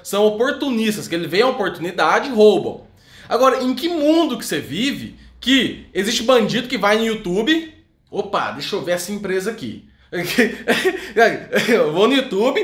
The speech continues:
ver essa empresa aqui e vou ver onde estão as câmeras, vou triangular as câmeras, eu vou, eu vou usar uma roupa preta, gatuno,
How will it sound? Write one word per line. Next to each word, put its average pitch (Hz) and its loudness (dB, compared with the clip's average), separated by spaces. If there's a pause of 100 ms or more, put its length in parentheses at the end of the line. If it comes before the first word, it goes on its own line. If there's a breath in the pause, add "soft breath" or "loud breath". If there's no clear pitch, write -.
(320 loud breath)
ver 220 8
essa 285 2
empresa 233 -2
aqui 262 -6 (200 loud breath)
e 214 -2
vou 220 6
ver 220 0
onde 240 2
estão 247 4
as 214 0
câmeras, 196 -2
vou 190 -4
triangular 214 2
as 233 -4
câmeras, 214 -4 (180 loud breath)
eu 170 -2
vou, 202 4
eu 170 -2
vou 190 -2
usar 180 -2
uma 180 0
roupa 208 -4
preta, 190 -6
gatuno, 190 -2